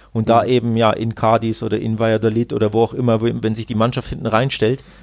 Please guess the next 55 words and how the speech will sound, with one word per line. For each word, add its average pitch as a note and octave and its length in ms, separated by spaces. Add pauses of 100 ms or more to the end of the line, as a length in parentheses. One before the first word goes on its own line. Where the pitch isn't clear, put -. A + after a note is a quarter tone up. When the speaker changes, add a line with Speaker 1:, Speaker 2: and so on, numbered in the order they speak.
(120)
Speaker 1:
der A2+ 100
Gegner, A2 300
dass - 160
sie G#2+ 100
da A2+ 160
eben A2+ 160
Probleme A2+ 400
haben A#2+ 160
und A2+ 60
dann G#2+ 120
gibt's - 180
halt A2 120
nur A2 140
ein A2+ 80
null A2+ 120
null G#2+ 200
oder G#2+ 180
eins G2 220
eins. - 300 (440)
Und G#2+ 80
Speaker 2:
Ja. - 40
Speaker 1:
genau A2 260
das A#2+ 240
ist - 180
bisher A#2+ 300
in A2 60
der G#2 80
Hinrunde G#2 360
nicht G2+ 220
der F#2 80
Fall. G2 320
Und B2 200
deswegen A#2+ 360
hätte G#2+ 160
ich - 200 (380)
vor B2+ 220
der B2+ 100
Saison G#2+ 300
nicht A2 200
gedacht, G#2+ 380
dass A2 140
es - 240 (100)
über G2+ 220
die G#2 80
Strecke A2 520 (280)
reicht. G#2+ 380
Speaker 2:
Ja. G3+ 80 (760)
Speaker 1:
Aber G2+ 240
das A#2+ 220
ist - 160
eben B2 280
jetzt B2 280
nach A2 160
neunzehn A2+ 380
Spielen, A#2 420